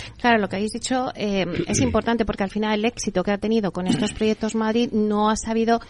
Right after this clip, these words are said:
eh, trasladarse también a otras comunidades que se han quedado desiertos, como decías, Juan Antonio. Pero si nos vamos al terreno, eh, la Comunidad de Madrid, eh, ha puesto en marcha el Plan Vive, nos lo ha contado José María. Ahora vamos a, a,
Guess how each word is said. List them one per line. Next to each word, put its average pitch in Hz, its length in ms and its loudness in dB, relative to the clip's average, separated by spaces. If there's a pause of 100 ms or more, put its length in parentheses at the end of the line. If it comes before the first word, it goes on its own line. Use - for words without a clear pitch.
(320)
eh, 190 500 0
trasladarse 208 540 0
también 233 260 2
a 226 60 2
otras 214 180 -2
comunidades 226 460 0
que 220 80 -4
se 208 80 -2
han 190 80 -4
quedado 175 180 -2
desiertos, 180 460 -4
como 185 180 -6
decías, 190 360 -6
Juan 185 160 -8
Antonio. 190 260 -2
Pero 202 160 2
si 214 100 -2
nos 214 140 2
vamos 277 240 2
al 240 100 -2
terreno, 196 460 0 (340)
eh, 202 220 0
la 185 100 0
Comunidad 196 240 0
de 226 60 2
Madrid, 247 300 2 (120)
eh, 190 240 0
ha 180 80 0
puesto 190 240 0
en 190 80 -2
marcha 190 220 -4
el 180 60 -6
Plan 180 200 -6
Vive, 262 220 2
nos 214 100 0
lo 196 80 2
ha - 20 0
contado 185 340 0
José 196 200 -2
María. 220 300 2 (280)
Ahora 277 140 6
vamos 294 320 4
a, 208 200 2
a, - 420 -4